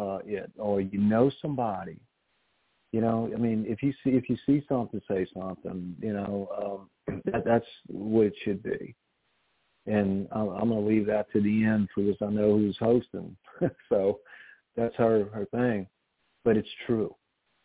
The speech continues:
you know, is that we, we are here for a reason, is that we have lived it.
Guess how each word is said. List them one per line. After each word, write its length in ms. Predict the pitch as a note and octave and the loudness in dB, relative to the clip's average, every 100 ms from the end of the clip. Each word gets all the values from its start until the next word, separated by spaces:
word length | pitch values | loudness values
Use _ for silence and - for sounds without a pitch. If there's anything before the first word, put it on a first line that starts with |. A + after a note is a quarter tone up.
| _ G#2 | _ -4
you 80 | |
know, 160 | G#2 G#2 | 0 4
is 120 | G#2 | 4
that 200 | A2+ F#2+ - _ _ - - - | 2 0 -6 _ _ -18 -16 -2
we, 220 | A2 A#2+ | 2 4
we 200 | A#2 C3 | 4 4
are 80 | C3 | 2
here 240 | A2 A2 - | 0 -6 -6
for 140 | F#2+ | -6
a 40 | F#2+ | -4
reason, 600 | F#2+ F2+ F2 F2 G#2+ A2+ _ _ _ _ _ _ _ _ | -6 -6 -10 -12 -14 -16 _ _ _ _ _ _ _ _
is 140 | G#2+ G2 | -4 2
that 240 | G#2 G2+ - | 2 2 -2
we 180 | A2 A#2+ | 2 4
have 140 | B2+ G2 - | 4 0 -8
lived 440 | G2 G#2 A#2+ A2+ | -4 2 2 0
it. 140 | F#2+ | -8